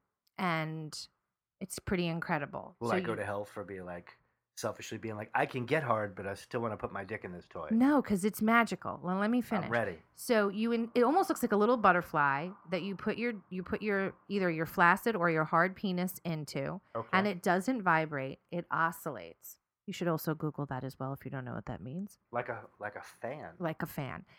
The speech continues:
Speaker 1: And what it does is it's, it oscillates this way to, and it directly to your frenulum, which is where, where I didn't realize this, and I guess I should probably pay more attention to stuff about anatomy or whatever.
Speaker 2: You should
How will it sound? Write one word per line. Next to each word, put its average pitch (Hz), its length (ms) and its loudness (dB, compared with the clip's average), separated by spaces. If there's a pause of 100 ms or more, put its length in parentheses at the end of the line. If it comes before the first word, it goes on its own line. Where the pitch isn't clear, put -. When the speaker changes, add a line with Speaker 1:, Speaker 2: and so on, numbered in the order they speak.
(120)
Speaker 1:
And 202 220 -2
what 202 140 2
it 175 160 -4
does 202 400 0
is 151 640 -2
it's, - 400 -10
it 190 180 -4
oscillates 185 640 2
this - 260 -6
way 170 360 0 (100)
to, - 120 -8
and 175 140 -4
it 160 120 -8 (600)
directly 185 800 -2
to - 200 -4
your 220 180 0
frenulum, 143 600 -4 (460)
which 208 260 2
is 190 420 0 (300)
where, 170 580 0
where 160 160 0
I 160 80 2
didn't 180 240 -2
realize 175 460 0
this, 156 260 -6
and 165 100 -6
I 160 80 -4
guess 170 220 -6
I 160 100 0
should 156 240 -10
probably 156 260 -2
pay 160 160 -8
more 156 160 -4
attention 156 420 -10
to 156 180 -12
stuff 160 240 -8 (640)
about 165 240 -2
anatomy 165 680 -4
or - 120 -10
whatever. 160 360 -12
Speaker 2:
You - 80 -12
should 110 240 -6